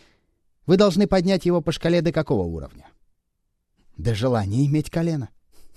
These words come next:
<laughs> У него было желание иметь больное колено. Давайте вызовем у него желание иметь просто колено.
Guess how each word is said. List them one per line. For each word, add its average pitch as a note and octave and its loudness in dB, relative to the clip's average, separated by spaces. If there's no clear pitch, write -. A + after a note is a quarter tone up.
<laughs> - -20
У G2+ -6
него A2 0
было A#2+ 0
желание A2+ 0
иметь G#2+ 0
больное F#2+ -2
колено. C#2 -12
Давайте A#2 -2
вызовем A#2+ 0
у - 0
него G2 -2
желание C#3 2
иметь A#2+ 2
просто A2+ -4
колено. D#2+ -14